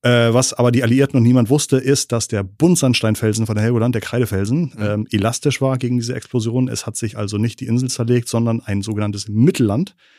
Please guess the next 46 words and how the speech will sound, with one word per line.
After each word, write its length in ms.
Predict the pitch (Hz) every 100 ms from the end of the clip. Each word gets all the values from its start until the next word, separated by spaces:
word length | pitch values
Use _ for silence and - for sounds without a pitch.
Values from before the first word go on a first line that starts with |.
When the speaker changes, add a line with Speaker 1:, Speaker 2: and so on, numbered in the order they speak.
| _ _
Speaker 1:
gebildet. 520 | 113 101 110 180 - _
Vorher 240 | - 104
gab's 220 | 104 98
ein 80 | 104
Unterland, 380 | 123 123 117 113
ein 80 | 107
Oberland. 360 | 120 127 131 120
Jetzt 160 | 107
gibt's 120 | 107
das 140 | 107 110
Mittelland, 380 | 143 147 147 131
in 80 |
dem 180 | 113 101
heute 300 | 120 151 151
das, 220 | 131 110 - - -
die 80 | -
Paracelsus 480 | 117 117 123 123 117
Nordsee-Klinik 580 | 123 139 113 - 107 101
steht. 300 | - 147 - _ _ _ _ -
Speaker 2:
Nee. 60 | 92 _ _
Speaker 1:
Und, 340 | 110 113 107 110
ähm, 440 | 104 104 104 95 - _
dann 240 | 113 110 113
konnte, 520 | - 110 107 107 101 -
irgendwann 400 | 110 104 107 98
haben 120 | 104
dann 100 | 101
Studenten 380 | - 113 117 120
gesagt, 420 | 107 107 101 - _
„Wir 140 | 107
fahren 160 | - 107
nach 100 | 98
Helgoland 460 | 110 113 107 107 - -
und 120 | 101
sagen, 240 | 101 104
Helgoland 320 | 107 110 101 101
gehört 160 | 104
zu 80 | -
Europa.“ 440 | 101 123 139 135 - _ _ _ _ _
Dann 120 | 104
wurde 140 | 104
Helgoland 320 | 101 104 98
wieder 80 | 98
an 80 | 95
Deutschland 260 | 113 - 110
zurückgegeben 560 | 101 98 101 98 98